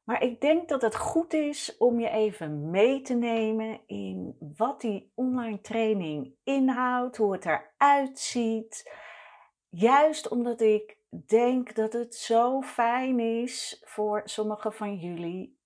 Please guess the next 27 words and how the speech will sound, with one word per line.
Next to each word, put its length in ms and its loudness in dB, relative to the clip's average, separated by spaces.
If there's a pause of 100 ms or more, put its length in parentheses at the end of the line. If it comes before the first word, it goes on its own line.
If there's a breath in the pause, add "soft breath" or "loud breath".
om 300 -4
deze 460 -8
training 760 -2
te 100 -12
gaan 320 -8
doen. 360 -6
Het 120 -12
is, 220 -6
het 240 -20
wordt 260 -6
echt 240 -4
een 220 -2
training 560 2
waarvan 420 -2
ik 140 -4
had 180 -4
gewild 520 -4
dat 180 -8
die 400 -6
had 300 -6
bestaan 520 0
toen 300 -6
ik 420 0 (100)
nog 280 -14
een 180 -8
eetstoornis 880 -6
had. 480 -8